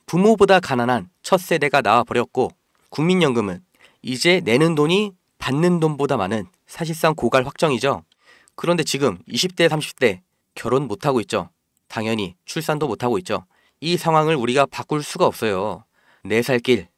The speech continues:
내 가족이 살 길, 지금 기회가 있을 때 찾아놔야 되는 거예요. 아, 진짜 일 열심히 해서 십 년, 이십 년 더 뼈 빠지게 일한 다음에 은퇴하면 괜찮을까요?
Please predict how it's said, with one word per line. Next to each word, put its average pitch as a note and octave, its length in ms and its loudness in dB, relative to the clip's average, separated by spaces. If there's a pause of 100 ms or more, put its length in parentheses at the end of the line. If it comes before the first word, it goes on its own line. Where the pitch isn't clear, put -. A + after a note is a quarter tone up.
(120)
내 C#3 240 6
가족이 B2+ 380 -4
살 A#2+ 160 -4
길, G2 240 -2 (380)
지금 E3 360 -2
기회가 D3 400 -2
있을 A#2+ 220 -4
때 A#2 280 -2 (120)
찾아놔야 A#2 480 -2
되는 A#2+ 200 0
거예요. F2+ 220 -6 (540)
아, B2+ 200 2
진짜 C#3 280 0
일 D#3 200 2
열심히 C3+ 400 6
해서 C#3 420 2 (280)
십 - 180 -4
년, G#3 180 2
이십 D#3 180 0
년 D3+ 320 0
더 B2 120 0
뼈 - 140 0
빠지게 F3+ 380 2
일한 A#2 180 0
다음에 B2 260 2
은퇴하면 A2 520 -2 (100)
괜찮을까요? C3 560 0